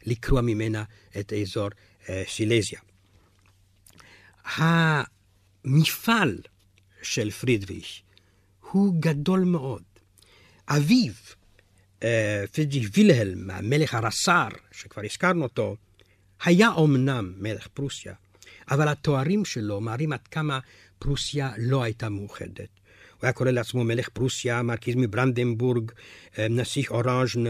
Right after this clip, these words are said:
נוישטאט, ולנגין, דוכס ממגדבורג, קלבה, יולי, ברג, שטטין,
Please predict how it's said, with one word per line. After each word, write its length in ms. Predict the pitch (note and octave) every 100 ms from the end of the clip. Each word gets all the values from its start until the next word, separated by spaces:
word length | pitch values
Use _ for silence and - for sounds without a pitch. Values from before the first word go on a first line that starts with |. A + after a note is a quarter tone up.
| A2+ G#2+ G#2
נוישטאט, 500 | A#2 B2+ - B2 A#2
ולנגין, 520 | G#2 B2 B2 A2+ B2 A#2+
דוכס 340 | A#2+ - A#2+
ממגדבורג, 600 | C3 A#2+ B2 A#2 A2 A#2 -
קלבה, 420 | - A2+ B2 A2+
יולי, 680 | B2 B2 A2 B2+ B2+ B2 C3
ברג, 300 | G#2+ A#2+ A#2
שטטין, 460 | - - B2 -